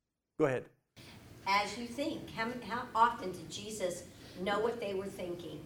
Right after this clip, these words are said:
Speaker 1: Mm-hmm.
Speaker 2: Get them in their thoughts before they even uttered a word.
Speaker 1: Yep.
Speaker 2: So what we follow.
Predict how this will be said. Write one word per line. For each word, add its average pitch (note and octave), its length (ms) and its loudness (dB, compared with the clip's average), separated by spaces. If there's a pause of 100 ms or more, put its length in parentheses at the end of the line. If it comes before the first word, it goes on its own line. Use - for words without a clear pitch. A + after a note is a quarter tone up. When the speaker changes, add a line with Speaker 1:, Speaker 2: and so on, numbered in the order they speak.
Speaker 1:
Mm-hmm. A2+ 540 0
Speaker 2:
Get G3+ 220 2
them A3+ 160 2
in G#3 120 -2
their G3 140 2
thoughts F#3+ 440 4
before F#3 340 0
they E3+ 280 2
even F#3 280 -2
uttered E3 260 -2
a F3 60 2
word. D3+ 440 -2 (200)
Speaker 1:
Yep. - 260 -2 (420)
Speaker 2:
So E3+ 180 6
what - 180 6
we F#3 140 6
follow. D3+ 500 4